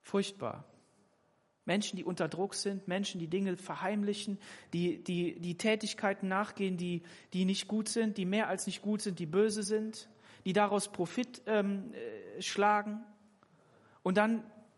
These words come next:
werden sie kontrolliert. Da kommen freundliche Polizisten hin, die wollen einfach nur eine Kontrolle machen, wollen einfach nur sagen, „Hey,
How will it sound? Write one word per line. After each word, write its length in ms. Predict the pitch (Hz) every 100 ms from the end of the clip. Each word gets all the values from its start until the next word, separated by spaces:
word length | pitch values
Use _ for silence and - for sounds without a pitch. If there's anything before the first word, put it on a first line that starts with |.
| _ -
werden 180 | 214 214
sie 120 | 220
kontrolliert. 880 | 233 202 202 196 240 254 247 - - - _ _ _ - _ _ _ _ _ _ -
Da 100 | 185
kommen 400 | 220 220 214 -
freundliche 540 | - 214 233 226 -
Polizisten 680 | - 220 214 247 240 - 220
hin, 340 | 233 240 226
die 140 | 202
wollen 180 | 190 208
einfach 240 | 196 226 233
nur 140 | 240
eine 100 | 220
Kontrolle 480 | 226 208 - 214 214
machen, 320 | 208 208 196
wollen 140 | 202
einfach 180 | 202 214
nur 160 | 220 208
sagen, 320 | 202 202 196
„Hey, 220 | 196 196